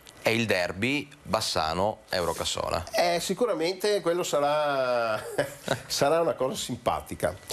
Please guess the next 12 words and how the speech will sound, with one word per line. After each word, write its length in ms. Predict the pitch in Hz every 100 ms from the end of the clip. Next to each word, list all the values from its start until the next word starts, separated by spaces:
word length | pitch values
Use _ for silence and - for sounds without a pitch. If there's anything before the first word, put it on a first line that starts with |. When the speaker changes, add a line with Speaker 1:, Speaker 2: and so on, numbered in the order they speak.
| - - -
Speaker 2:
però, 300 | 165 196 135
eh, 300 | 131 127 120
faccio 260 | - 120
una 120 | 113 110
premessa: 460 | 90 85 78 -
il 100 | 85
vero 200 | 92 127
fatturato 840 | 120 113 - 107 87 87 - 95 - - _ - - -
è 100 | -
dalla, 340 | 90 87 85 80
è 160 | 87
nel, 280 | 82 82 82